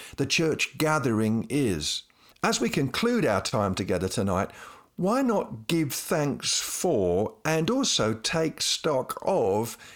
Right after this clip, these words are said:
your current friendships? Tricia wrote to me and said,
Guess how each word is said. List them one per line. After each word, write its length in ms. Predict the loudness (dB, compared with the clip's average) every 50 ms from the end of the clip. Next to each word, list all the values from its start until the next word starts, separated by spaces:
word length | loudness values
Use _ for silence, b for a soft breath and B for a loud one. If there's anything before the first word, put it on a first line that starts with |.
| B B -6
your 320 | -2 0 2 2 2 0
current 480 | -2 0 0 2 2 2 2 0 -2 -2
friendships? 720 | -2 0 0 0 0 0 0 0 -2 -2 -4 -6 -8 -8 -8 -14 _ _ _ B B B B B B -2
Tricia 560 | 0 2 2 4 2 2 2 2 2 0 -2
wrote 520 | -4 -8 -8 -6 -4 -2 0 0 0 0 0
to 100 | 0 0
me 220 | 2 2 2 2
and 140 | 2 0 0
said, 360 | 0 2 2 2 0 0 B